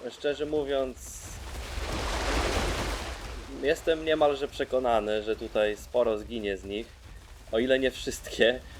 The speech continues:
o ile nie ja. Mam nadzieję tylko, że chociaż ostanie się ten jeden. No to jest taki odcinek, powiedzmy, specjalny, e, dlatego że przez jakiś tam okres czasu nie było w ogóle odcinków. No zobaczcie, jaka pierdoła tam z niego jest.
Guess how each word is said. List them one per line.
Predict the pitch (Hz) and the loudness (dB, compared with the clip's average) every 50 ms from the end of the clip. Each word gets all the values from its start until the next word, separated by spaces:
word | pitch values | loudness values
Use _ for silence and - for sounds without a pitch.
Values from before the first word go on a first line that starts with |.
| - - | -6 0
o | 110 | 2
ile | 117 123 120 117 113 | 2 4 4 4 4
nie | 113 110 | 4 2
ja. | 110 104 101 101 104 | 4 4 4 4 4
Mam | 113 127 139 | 2 0 2
nadzieję | 147 135 131 135 139 131 123 | 2 0 2 4 2 2 2
tylko, | - 131 123 - 131 117 | 2 -4 -6 -2 -2 -2
że | 113 117 | -2 0
chociaż | - 127 120 - 123 110 - - - - | 0 0 0 2 0 -4 -4 -6 -4 -4
ostanie | 113 101 - - 113 117 117 107 | -4 -4 -2 -2 -2 0 0 -2
się | 101 - 107 | -2 -2 -4
ten | - 104 101 104 | -2 -2 -2 2
jeden. | 104 101 101 101 104 110 117 113 - - - - - - - - - | 2 2 4 2 2 0 -2 -6 -12 -16 -16 -16 -16 -18 -18 -10 -6
No | - | 0
to | - 135 | 2 2
jest | 127 - - | 2 4 2
taki | 120 - 123 117 | 0 2 2 0
odcinek, | 107 - - 131 120 113 107 - | 0 0 -4 -2 -2 -2 -2 -2
powiedzmy, | 113 104 107 107 101 - - 98 95 92 - - - - - - | -4 -2 0 0 -2 -2 -6 -6 -6 -6 -6 -10 -12 -14 -10 -8
specjalny, | 113 98 - - 117 113 113 113 113 113 110 107 104 104 95 - - - 104 | -8 -8 -4 0 2 2 2 2 2 0 0 0 0 0 -4 -8 -12 -8 -6
e, | 95 95 95 | -4 -2 0
dlatego | 101 104 - 120 110 107 110 | 0 0 0 0 -2 -2 -2
że | 101 110 104 | -4 -4 -6
przez | - - 113 104 - | -6 -4 -6 -4 -2
jakiś | 107 104 - - 101 - | -2 -4 -4 -6 -12 -6
tam | - 113 101 101 | -4 -4 -4 0
okres | - 107 107 - 113 104 98 - | 0 0 0 0 -4 -6 -6 -4
czasu | - 110 107 104 - - 107 | 2 2 2 2 2 -4 -4
nie | 101 98 | -4 -4
było | 98 120 110 101 98 | -4 -2 -2 -2 0
w | - | 0
ogóle | 113 110 113 113 110 | -2 -2 0 0 0
odcinków. | 107 104 - - - 110 101 - 120 120 123 - - - - - _ _ _ _ _ _ _ _ _ _ _ _ _ | -2 -2 -6 -10 -8 -8 -8 -4 -4 -6 -6 -6 -12 -20 -20 -20 _ _ _ _ _ _ _ _ _ _ _ _ _
No | - 107 | -12 -10
zobaczcie, | 104 110 - 110 - - - 104 | -8 0 0 0 0 0 -4 -6
jaka | 101 - 101 | -4 -4 -6
pierdoła | - - 101 98 98 98 95 92 92 | -4 -4 -4 -2 0 0 0 0 -2
tam | - 92 90 90 | -4 -10 -12 -10
z | - | -12
niego | 90 90 87 87 | -12 -10 -8 -8
jest. | 87 85 87 - _ | -8 -8 -10 -14 _